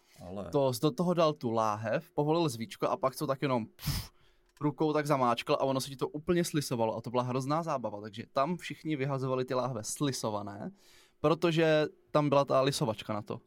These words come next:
Speaker 1: Takže jak jsou veřejné grily po Brně,
Speaker 2: Mhm.
Speaker 1: tak uděláme veřejné s-, lisovačky.
Speaker 2: U každé tady takové žluté popelnice by měly být tady ty lisovačky na plastové lahve, protože to, mě, mě to prostě hrozně bavilo a všechny na Gimplu to bavilo, protože to je zábava.
Speaker 1: Ano, eh, jde vidět, že to bylo na Gimplu.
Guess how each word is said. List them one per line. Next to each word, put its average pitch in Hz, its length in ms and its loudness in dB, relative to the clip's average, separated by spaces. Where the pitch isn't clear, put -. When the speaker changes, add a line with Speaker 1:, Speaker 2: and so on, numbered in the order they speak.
Speaker 1:
Takže 135 180 0
jak 143 100 4
jsou 160 140 4
veřejné 156 400 10
grily 120 540 10
po 135 120 6
Brně, 127 260 8
Speaker 2:
Mhm. 127 100 6
Speaker 1:
tak 135 80 6
uděláme 120 300 8
veřejné 113 500 6
s-, - 100 0
lisovačky. 123 760 4
Speaker 2:
U 185 100 2
každé 202 580 2
tady 170 200 0
takové 160 360 0
žluté 139 320 -2
popelnice 160 540 -2
by 143 100 -4
měly 139 240 -2
být 135 100 -4
tady 135 180 0
ty 127 100 -4
lisovačky 131 520 -4
na 127 80 -2
plastové 127 460 -4
lahve, 113 420 -2
protože 156 360 -2
to, 135 200 -6
mě, 143 140 -2
mě 151 160 0
to 131 100 -2
prostě 123 260 -6
hrozně 113 260 -6
bavilo 110 300 -4
a 107 100 -4
všechny 143 320 -4
na 110 80 -2
Gimplu 110 280 -4
to 110 100 -2
bavilo, 110 340 -2
protože 117 460 -6
to 110 100 -6
je 101 80 -2
zábava. 120 380 -6
Speaker 1:
Ano, 101 220 -4
eh, 113 300 -2
jde 131 120 0
vidět, 131 200 -2
že 123 60 -12
to 120 100 -4
bylo 113 160 -2
na 104 100 0
Gimplu. 110 440 -2